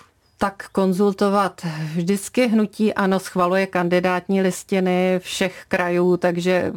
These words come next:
má do toho co říct, ale, eh, centrála nám nikdy nezasahovala do výběru členů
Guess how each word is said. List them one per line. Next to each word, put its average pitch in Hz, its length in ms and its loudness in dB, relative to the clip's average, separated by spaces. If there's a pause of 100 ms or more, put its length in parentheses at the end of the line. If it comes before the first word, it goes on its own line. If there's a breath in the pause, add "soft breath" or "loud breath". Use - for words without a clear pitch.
(280)
má 170 280 0
do 170 120 -2
toho 180 260 -2
co 185 240 -2
říct, 175 520 -2 (140)
ale, 175 380 0 (540 loud breath)
eh, 175 460 0
centrála 180 720 0
nám 175 220 0
nikdy 180 360 0
nezasahovala 175 800 0
do 170 140 -2
výběru 170 420 0
členů 170 680 -2